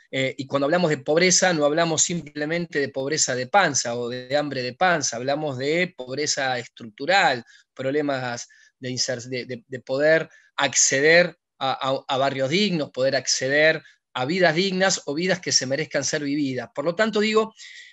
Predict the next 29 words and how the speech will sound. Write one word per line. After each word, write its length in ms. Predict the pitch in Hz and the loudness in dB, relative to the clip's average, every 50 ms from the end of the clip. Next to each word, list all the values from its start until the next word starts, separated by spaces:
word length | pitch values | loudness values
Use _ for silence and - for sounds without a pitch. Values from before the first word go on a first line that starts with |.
| _ | _
me, 140 | - 156 160 | -4 -4 -2
me 180 | 151 170 170 151 | 0 -2 -2 2
parece 360 | - 175 190 208 - - 185 | 2 2 4 4 2 2 0
que 120 | 175 156 | -2 -2
como 200 | 151 147 151 151 | -2 -2 -2 -2
lo, 160 | 151 139 131 - | -2 -2 -4 -4
lo 180 | 143 143 135 | -4 -4 -4
primero 420 | - 151 160 180 220 233 214 190 160 | -4 -4 -2 2 4 4 4 4 2
que 120 | - 147 | 0 -2
me 80 | 143 143 | -2 -2
gustaría 760 | 143 131 - 135 139 151 170 165 156 151 147 139 135 127 117 | -4 -4 -4 -4 -2 2 4 4 4 6 4 2 0 -2 -4
dejar 440 | 131 120 123 123 - - 147 147 131 | -6 -10 -12 -12 -6 -6 -6 -6 -4
planteado, 580 | - 147 147 147 139 131 - 175 170 170 156 147 | -4 -4 -4 -4 -2 0 2 4 4 4 2 2
o 160 | 123 131 120 | 0 -4 -6
por 140 | - 127 123 | -8 -8 -8
lo 80 | 123 | -6
menos 240 | 139 160 165 147 127 | -6 -4 -4 -4 -6
como 220 | - 127 123 117 104 | -6 -10 -12 -12 -10
para 160 | 120 117 120 | -10 -10 -8
el 80 | 123 | -6
debate, 600 | 139 156 165 165 156 147 - 185 202 214 208 - _ - - _ _ | -2 0 2 2 2 0 0 0 -2 -2 -2 -4 _ -20 -20 _ _
es 180 | - 175 175 - | -2 -2 -2 2
que 500 | - 180 185 190 196 202 190 190 190 - _ _ _ _ _ _ _ | 2 4 4 6 4 2 0 -4 -10 -20 _ _ _ _ _ _ _
no 140 | 151 165 196 | 0 2 4
es 140 | 202 - 208 | 4 4 4
un 100 | 202 175 | 2 -2
problema 340 | 185 190 202 202 196 180 | 0 0 0 2 4 4
de 100 | 175 175 | 4 4
vivienda, 800 | 180 196 208 214 214 208 202 208 208 214 220 233 240 226 233 - | 4 2 4 4 4 4 4 2 2 4 4 4 2 2 -2 -8